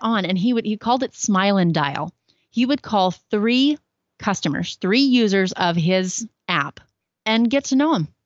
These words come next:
Find out about their kids and their dogs and their husbands and their, and, you know, what,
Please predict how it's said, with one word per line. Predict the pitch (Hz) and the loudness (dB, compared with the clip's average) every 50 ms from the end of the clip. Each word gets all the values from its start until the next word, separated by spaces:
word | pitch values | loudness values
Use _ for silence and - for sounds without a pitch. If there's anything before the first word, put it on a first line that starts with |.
| _ _ _ - | _ _ _ -4
Find | - 226 233 240 | -2 0 2 2
out | 240 247 | 0 2
about | 240 269 262 | 0 0 -2
their | 269 247 | -2 -6
kids | - - 285 294 220 185 - | -4 -2 -2 -2 -2 -2 -4
and | 202 196 | -2 0
their | 190 185 | 0 0
dogs | 180 202 208 233 214 170 165 165 | 0 0 0 0 -2 -2 -2 -4
and | 185 185 | -2 0
their | 180 180 180 175 175 170 - - _ - - - - | 0 0 0 -2 -2 -4 -6 -12 _ -16 -10 -6 -4
husbands | 185 180 202 208 - 202 180 170 165 165 | -2 -2 -2 -2 -2 -2 0 0 0 2
and | 175 180 175 | 2 2 2
their, | 175 170 170 170 175 _ - - - - - - - - | 2 2 0 0 -2 _ -10 -20 -20 -20 -20 -20 -6 -2
and, | - 214 208 - | -2 0 0 2
you | 226 226 | 2 2
know, | 240 240 | 2 2
what, | 214 190 190 240 262 | 2 2 0 0 -2